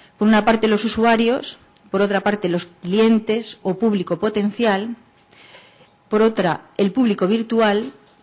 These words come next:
y los sectores minoritarios más desatendidos que debemos ayudar para que consigan interactuar mejor con su comunidad. De todas formas,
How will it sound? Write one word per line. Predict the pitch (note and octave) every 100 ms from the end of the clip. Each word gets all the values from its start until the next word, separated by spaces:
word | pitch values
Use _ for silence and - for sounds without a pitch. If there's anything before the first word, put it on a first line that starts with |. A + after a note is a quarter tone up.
| _ _
y | B3+ C#4 C#4
los | G#3 G3+ G3
sectores | F3+ A#3+ A#3+ A3
minoritarios | G3 A3+ A3+ G#3 A3+ G#3 G3 A3+ - - _ _ -
más | G#3 A#3+ A3
desatendidos | F#3 G#3 G#3 G3+ G#3+ G3 G3 - - _
que | F#3
debemos | F#3 G#3 A#3 A3+
ayudar | G#3 G3 G#3+ G#3+ - - _ _
para | F#3+ F#3+ F#3 F3 E3+ E3+ -
que | F#3
consigan | F#3 F3+ B3+ A3+ G#3+ G#3+
interactuar | G#3+ G#3 F#3+ - G3 G#3
mejor | G3+ F#3 G#3 G#3
con | G#3
su | F#3
comunidad. | F3 E3+ E3+ E3 D#3 - _ _ _ _ _ _ _ - - - - - _ _ _ _ _ _
De | F#3 G#3
todas | A3 C#4 C#4+
formas, | - A#3+ G#3 G3+ C#4+ -